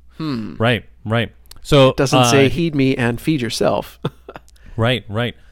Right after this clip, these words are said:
Speaker 2: So the, the word listen again that you pointed out there in the first reading, I think echoes in the Alleluia verse.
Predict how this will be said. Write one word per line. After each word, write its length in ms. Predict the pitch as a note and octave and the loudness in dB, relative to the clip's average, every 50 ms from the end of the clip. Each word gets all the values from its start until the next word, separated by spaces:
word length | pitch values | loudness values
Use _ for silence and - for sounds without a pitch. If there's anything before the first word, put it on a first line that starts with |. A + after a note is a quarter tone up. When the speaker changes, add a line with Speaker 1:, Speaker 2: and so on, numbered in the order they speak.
| - _ - | -20 _ -12
Speaker 2:
So 180 | - - C3+ B2+ | -6 -4 -2 0
the, 220 | B2+ B2+ B2 A#2+ | 2 2 0 0
the 120 | A#2 B2 | 0 -2
word 200 | A#2+ C3 C#3 B2+ | 0 0 0 0
listen 320 | A2+ B2 C3 - - C#3 C3 | 0 -4 -4 -4 -4 -6 -6
again 320 | C3 B2 C3 C3 C3+ C3 | -4 -4 -4 -6 -6 -6
that 100 | B2 A2+ | -6 -6
you 140 | G#2 A2 G#2 | -6 -6 -8
pointed 320 | - - A#2+ A2 G#2 G2 | -6 -6 -6 -6 -6 -6
out 100 | G#2 G#2 | -8 -8
there 80 | - A#2+ | -8 -8
in 60 | G2 | -8
the 60 | F#2+ - | -8 -8
first 240 | - G#2+ F#2+ - A#2 | -8 -8 -8 -6 -6
reading, 200 | A2+ G#2+ G#2 F#2+ | -6 -6 -6 -6
I 60 | F2+ | -6
think 180 | G#2+ G#2 G2 - | -6 -6 -8 -8
echoes 360 | G2 G2+ - - G#2 G2+ F2+ | -8 -8 -6 -4 -4 -4 -4
in 80 | F#2+ F#2 | -6 -8
the 60 | F2+ F2 | -8 -6
Alleluia 460 | F#2 F#2 F#2 F2+ E2+ F#2 F#2+ G2+ G2 | -6 -6 -6 -6 -6 -6 -6 -6 -6
verse. 400 | G#2 G#2+ A2+ - - - - | -6 -6 -8 -8 -8 -10 -12